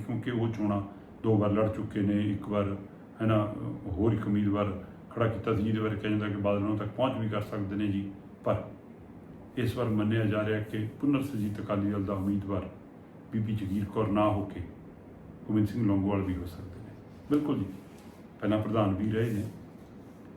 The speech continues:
ਤੇ ਬਾਦਲਾਂ ਨਾਲ ਪਹਿਲਾਂ ਰਾਬਤਾ ਵੀ ਰਿਹਾ, ਪਰ ਹੁਣ ਸਾਹਮਣੇ ਖੜ੍ਹੇ ਨੇ।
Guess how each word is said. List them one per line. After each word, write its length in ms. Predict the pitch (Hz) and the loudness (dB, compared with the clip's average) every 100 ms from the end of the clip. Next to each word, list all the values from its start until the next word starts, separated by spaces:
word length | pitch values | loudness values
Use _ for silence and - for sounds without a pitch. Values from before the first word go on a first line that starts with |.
| - | -6
ਤੇ 140 | 98 95 92 | -2 -2 0
ਬਾਦਲਾਂ 340 | 101 95 101 | 0 2 2
ਨਾਲ 220 | 98 95 95 - | 4 2 -2 -6
ਪਹਿਲਾਂ 180 | 98 101 | -4 0
ਰਾਬਤਾ 300 | 101 95 110 | 0 0 2
ਵੀ 140 | 110 | 2
ਰਿਹਾ, 120 | 110 | 0
ਪਰ 140 | 104 110 | -2 -4
ਹੁਣ 180 | 90 95 - - - - - - | -2 -2 -4 -10 -14 -18 -18 -12
ਸਾਹਮਣੇ 320 | - 113 - | 0 2 2
ਖੜ੍ਹੇ 220 | 107 120 | 2 2
ਨੇ। 120 | 101 | 2